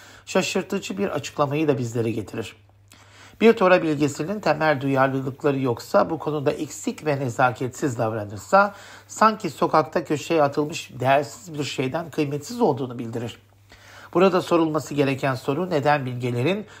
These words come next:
sokakta kenara atılmış değersiz bir şeyden bile kıymetsiz bulunduğudur. Bu soruya verilen cevap aslında mantıklıdır. Sokakta, sokakta kenara atılmış değersiz bir şeyin yaydığı kötü koku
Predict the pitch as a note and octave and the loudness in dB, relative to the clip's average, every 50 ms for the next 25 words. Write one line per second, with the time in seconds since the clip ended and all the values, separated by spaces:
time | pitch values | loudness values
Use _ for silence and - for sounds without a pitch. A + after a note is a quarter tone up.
0 | - - - - D#3+ D3 - D#3 D3+ D3+ - - F#3+ F#3 F#3+ - - C#3+ C3+ C#3 | -20 -20 -2 0 0 2 4 2 2 2 2 0 0 0 -2 -4 -4 -2 2 4
1 | D3 D#3 D#3+ - - C#3+ - - C#3+ C#3 C#3+ D#3+ D3+ - - - C3+ C3+ C3 B2+ | 4 6 6 4 2 -2 -4 -4 -4 -2 -2 -6 -8 -8 -6 -4 -2 -2 0 -2
2 | A#2+ - - F3 E3 C#3+ C3+ C#3 C#3+ C#3 - - - C3 B2+ B2 D3+ D#3 D#3 C#3 | -4 -6 -8 -10 -10 -6 -2 -2 -2 0 -2 -4 -4 -4 -2 0 0 0 0 0
3 | B2 A#2 C#3 C#3+ C#3 C3 A#2 - - - _ _ - D3+ C#3 C3 C3+ C3+ B2+ - | -4 -4 -2 0 2 2 0 0 -4 -12 _ _ -4 -4 -4 -2 -6 -8 -10 -6
4 | - C#3+ C3 A#2+ A#2 A#2 B2 A#2+ A2+ A#2 A#2+ A2+ A2+ A2 A#2 G#2+ - - _ _ | -4 -4 -4 -2 -4 -4 -4 -6 -6 -4 -4 -4 -4 -4 -6 -8 -10 -16 _ _
5 | _ _ _ _ - - - - - - - C#3+ B2+ - E3+ E3 F3 F3 E3+ D#3 | _ _ _ _ -20 -20 -20 -20 -20 -10 -10 0 4 6 6 6 6 4 4 4
6 | E3 D#3 D3+ D3 D3+ D3+ C#3+ B2+ B2 C3 D#3 D3+ D#3+ F3 E3+ D3+ D3+ D3 - - | 4 4 4 4 4 4 4 2 2 4 4 6 6 4 4 2 0 0 0 -6
7 | D#3 D#3 D#3+ D#3 D3+ D3+ D#3 D3+ - D#3+ - - G3 F#3 - C3 A2+ - - - | -6 -4 -2 -2 0 -2 -2 -2 -6 -8 -4 -4 -4 -2 0 -2 -4 -4 -10 -18
8 | - - - - - E3+ D#3 - E3 D#3 D#3+ - E3 - - - - - D3 C#3 | -20 -20 -20 -2 0 0 4 6 6 6 8 6 2 0 0 -4 2 2 2 4
9 | D#3 D3+ D3+ - - E3+ - - D#3+ D3+ C#3+ D3 D3 D3+ - D3+ C3+ - D#3 D3 | 6 4 2 2 -4 -6 -4 -4 -4 0 0 2 2 2 2 0 -2 -4 -6 -6
10 | D3 C#3 - - C#3+ C3+ C3+ C3 B2+ - E3+ E3 D3+ C#3 C#3+ C3 - - - C#3+ | -6 -8 -4 -2 0 0 0 -2 -4 -6 -8 -8 -4 -4 -4 -4 -4 -6 -6 -6
11 | C#3 C3 C3+ C3+ C3 C#3 C3+ B2+ C3+ C3 A#2 - C#3 B2+ - C#3+ B2+ - B2+ G#2+ | -4 -4 -2 -2 -2 -2 -2 -2 -4 -4 -2 -4 -4 -4 -4 -6 -6 -6 -8 -8
12 | - - F#3+ G#3+ G#3+ G#3+ | -2 2 2 2 2 0